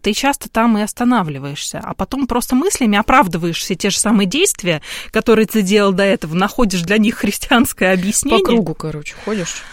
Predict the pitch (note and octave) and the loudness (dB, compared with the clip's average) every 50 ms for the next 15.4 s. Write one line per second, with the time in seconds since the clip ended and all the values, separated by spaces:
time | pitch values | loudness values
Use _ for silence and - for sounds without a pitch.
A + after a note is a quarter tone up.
0 | - - - - - - G#3 G3+ A3 A3+ A3 G3+ - _ _ - A3 G#3 - - | -18 -18 -18 -14 -8 -6 -4 -4 -4 -4 -6 -6 -6 _ _ -4 -4 -4 -4 -6
1 | - G3+ F#3 F#3+ F3+ F3 B3 C4+ C4+ - C#4+ C#4+ D4 D4 D4+ D#4 D#4 C4 - - | -6 -6 -4 -4 -2 0 0 0 0 0 0 0 0 2 2 2 2 2 0 -4
2 | - - _ - A3 A#3 A#3+ A#3 A#3 A#3 A#3 A#3 A3+ A3 A3 G#3+ G#3+ G#3+ G#3 G#3 | -6 -8 _ -4 -2 0 0 0 0 0 0 0 0 -2 -2 -4 -6 -6 -6 -6
3 | G3 F3+ - - _ _ _ _ - A3+ A#3 B3 B3+ B3 A#3 A3 G3+ G3 G#3+ A3+ | -6 -6 -8 -10 _ _ _ _ 0 2 4 4 4 4 2 0 0 0 2 2
4 | C#4 F4 F4+ - - - C#4+ C#4 B3+ - - - G3+ F#3+ - - G#3+ A3 C#4 C#4+ | 2 2 2 0 0 0 2 4 4 2 2 0 -2 -2 0 2 2 4 4 4
5 | C#4+ D4 C4+ A3+ G3+ F#3+ F#3 F#3+ F#3 E3+ F3+ F3 E3+ F3 F#3+ F3+ F3+ - _ G3+ | 6 6 6 6 6 4 2 2 0 0 -2 -2 -4 -6 -8 -12 -14 -8 _ -6
6 | F#3+ - A#3+ C4 C#4 B3+ - B3+ A#3+ - - C#4 A3+ F#3 E3+ F#3+ F#3 G3 - - | -2 0 2 2 2 2 0 0 0 0 2 0 0 2 2 2 2 2 0 -2
7 | G3+ - F#3 F3+ - F#3 F3+ F3 F3+ F3+ E3+ E3+ E3+ - - F#3 F3+ E3+ F#3 E3 | -4 -4 -4 -4 -2 -2 -2 -2 -2 -2 -2 -2 -4 -4 -6 -6 -6 -6 -6 -8
8 | - E3 - - A#3 B3+ C4 C4 C4+ - - - A#3+ A#3 A#3+ A3+ - - G3+ F3+ | -8 -10 -6 0 2 2 2 2 2 0 -2 -2 0 0 0 0 -2 -4 -6 -6
9 | E3+ E3+ F#3 F#3 F3 E3 - - - - E3 - - - - - - - - - | -6 -6 -4 -4 -4 -4 -4 -8 -10 -12 -14 -18 -20 -20 -20 -20 -20 -20 -20 -20
10 | - - - A#3+ A#3 A#3 A#3 A3 - - G#3 D#3+ A#3 A#3+ - - A#3+ A#3 B3 B3 | -14 -6 -2 0 2 2 2 0 0 -4 -4 -2 -2 -2 0 0 2 2 4 4
11 | B3+ C#4 C#4+ C#4 A3+ - - - - G#3 G#3+ G#3 G#3+ G#3 F3+ F3+ - _ _ _ | 2 2 0 0 -2 -2 -4 -4 -4 -2 -2 0 0 -2 -2 -4 -6 _ _ _
12 | _ _ - - - - _ - A3 A3 A#3 - - A#3+ A#3 A#3 G#3 G3 F#3 - | _ _ -20 -20 -20 -18 _ -6 -4 -2 -2 -2 -2 -2 0 0 0 -2 -2 0
13 | G3+ G#3+ A#3 B3+ - - G#3 F#3+ - - G#3+ A#3 D#4 F4+ D#4+ - - - G3+ F#3+ | 2 4 4 4 4 2 0 -2 0 2 2 4 4 4 2 0 0 -2 -2 -2
14 | - F3+ - - F3+ F#3 G3+ F#3+ F3 D3+ D#3+ F#3+ A3 A#3 A3+ - - G3+ F#3 F#3 | -4 -8 -6 -2 -2 0 0 0 0 0 2 2 4 4 4 2 0 -2 -4 -4
15 | - - B3 C#4+ C#4 G#3+ - | -2 -2 0 0 0 0 -2